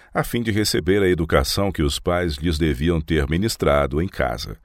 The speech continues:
Os mestres têm uma tarefa que poucos apreciam. Caso sejam bem-sucedidos em reformar esses extraviados jovens,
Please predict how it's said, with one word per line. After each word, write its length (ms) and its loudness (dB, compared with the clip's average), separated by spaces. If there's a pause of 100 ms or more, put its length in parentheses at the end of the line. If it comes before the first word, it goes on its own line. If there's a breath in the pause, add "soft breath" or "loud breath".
(680 soft breath)
Os 160 -2
mestres 540 -2
têm 140 0
uma 120 0
tarefa 440 0
que 100 -2
poucos 560 -4
apreciam. 580 -4 (680 soft breath)
Caso 320 -2
sejam 360 0
bem-sucedidos 800 0
em 160 2
reformar 840 0
esses 320 -2
extraviados 800 0
jovens, 580 -2